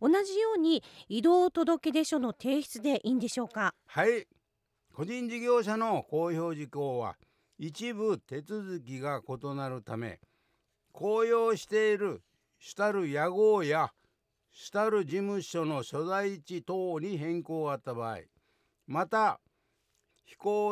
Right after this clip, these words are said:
Speaker 2: 表に変更したい場合は、搭載事項変更届出書ではなく、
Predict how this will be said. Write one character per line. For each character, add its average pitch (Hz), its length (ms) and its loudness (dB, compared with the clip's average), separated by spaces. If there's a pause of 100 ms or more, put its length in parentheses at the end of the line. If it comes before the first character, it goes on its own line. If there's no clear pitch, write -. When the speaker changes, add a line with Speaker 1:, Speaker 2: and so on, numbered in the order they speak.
Speaker 2:
表 185 380 -4
に 214 220 -4 (180)
変 185 240 -2
更 160 340 -2
し - 140 -10
た 214 200 0
い 202 120 2
場 139 260 0
合 139 100 -2 (180)
は、 151 240 0 (580)
搭 190 180 0
載 202 240 0
事 202 120 -4
項 196 320 0
変 190 240 -4
更 190 240 0
届 180 500 -6
出 175 220 -6
書 175 200 -8
で 151 160 -8
は 156 200 -2
な 143 180 -6
く、 165 240 -8